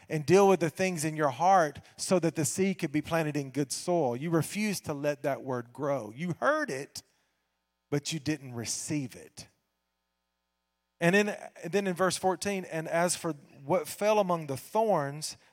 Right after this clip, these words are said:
they are those who hear, but as they go in, along their way,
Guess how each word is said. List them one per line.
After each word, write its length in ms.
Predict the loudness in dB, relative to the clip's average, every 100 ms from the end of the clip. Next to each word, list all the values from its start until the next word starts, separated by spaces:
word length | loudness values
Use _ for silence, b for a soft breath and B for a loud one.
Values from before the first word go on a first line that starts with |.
| b
they 220 | 2 4
are 80 | 4
those 300 | 4 2 0
who 100 | -6
hear, 760 | -6 -8 -4 -2 -2 -2 -6 _ _ _ _ _ -4
but 140 | 0
as 220 | 0 -2 0
they 180 | 2
go 400 | 2 4 4 4
in, 160 | 0 -6 -6
along 380 | -2 2 2 2
their 160 | -2
way, 500 | 2 0 0 -6 -10